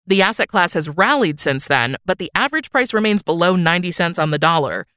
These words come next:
and average yields are near ten percent. Importantly, the yield differential between E M and U S high-yield bonds is wider than the historical average,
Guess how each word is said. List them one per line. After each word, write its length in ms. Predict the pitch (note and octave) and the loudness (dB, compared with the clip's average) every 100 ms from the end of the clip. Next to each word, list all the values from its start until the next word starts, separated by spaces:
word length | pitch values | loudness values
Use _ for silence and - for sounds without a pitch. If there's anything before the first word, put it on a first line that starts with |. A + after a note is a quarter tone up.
| _ _ _ | _ _ _
and 160 | E3+ F3 | -4 -2
average 400 | E3+ D#3 D#3 F3+ | -2 -2 -4 -4
yields 400 | C#4 G#3+ D#3+ - - | 0 2 2 -2 0
are 100 | F#3 | 2
near 220 | A3+ B3+ | 2 0
ten 220 | - F3 | -2 -4
percent. 640 | D#3 D#3 F3 C#3 - - - _ _ _ _ _ _ _ _ | -4 -2 0 0 -2 -14 -20 _ _ _ _ _ _ _ _
Importantly, 760 | A#3 A3+ E4 F#4 G#3 D#3 C#3+ - | -2 0 -2 0 0 0 -4 -6
the 100 | G3 | -2
yield 300 | A3+ B3+ F4+ | 0 0 2
differential 480 | D#4 C4 G#3+ G#3+ F3+ | 0 0 0 0 0
between 360 | D#3+ - E3+ E3 | -2 -2 -2 -2
E 200 | A3 A3 | -4 0
M 240 | G#3 G#3+ A3 | 2 2 0
and 160 | E3 D#3 | -2 -2
U 160 | F3 F3+ | 0 0
S 120 | - | 0
high-yield 400 | F3 F3 E3 D3 | -2 0 -2 0
bonds 480 | E3+ E3 C#3+ D3 - | 0 0 -2 -4 -4
is 180 | G3+ E3 | -2 -2
wider 520 | D3+ F#3 C4 B3+ E3+ | -4 -2 0 0 0
than 160 | D#3+ D#3 | 0 0
the 60 | F3 | 0
historical 460 | D#3 D#3+ D3 D3 C3 | 0 -2 0 -2 0
average, 540 | F3+ F3 A#2+ C2+ - | 0 0 -4 -6 -12